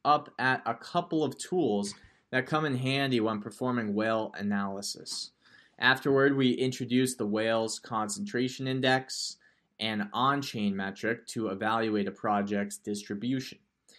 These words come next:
And finally, we analyze the whale's behavior for a aforementioned projects. So basically, guys,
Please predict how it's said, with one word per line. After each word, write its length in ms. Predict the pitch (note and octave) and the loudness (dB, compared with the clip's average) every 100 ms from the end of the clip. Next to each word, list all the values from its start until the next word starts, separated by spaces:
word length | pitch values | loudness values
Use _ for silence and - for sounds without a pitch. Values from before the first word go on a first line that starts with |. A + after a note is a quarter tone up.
| _ - | _ -8
And 320 | C#3 E3 D#3+ | -2 0 -2
finally, 560 | D#3 D3+ D#3 D3+ D3+ | 2 2 2 0 0
we 240 | D3 C#3 C3 | 0 2 2
analyze 480 | B2+ B2+ B2+ B2 A#2+ | 0 0 0 0 -2
the 60 | |
whale's 260 | A2+ A#2 A2 | 0 0 0
behavior 680 | G#2+ A#2 A#2 G#2 G#2+ G#2+ - _ | -4 -2 -2 0 0 -2 -6 _
for 320 | - A2 G#2 - | -6 -2 -2 -4
a 420 | A2 G#2+ G#2 G2+ - _ _ _ _ _ _ | -2 0 0 -2 -8 _ _ _ _ _ _
aforementioned 1160 | D3 E3+ F3 D#3+ E3 D3 C3 A#2 - A2+ G#2+ G2+ | 4 4 4 0 2 2 2 0 -2 -4 -4 -8
projects. 580 | - A2 G#2 - - - | -2 0 0 -4 -12 -14
So 300 | - F3+ F#3 | -2 0 2
basically, 580 | E3 G3 A#3+ - A3+ G3+ | 4 2 2 -4 -2 0
guys, 400 | E3+ D#3 C3 | 0 0 -2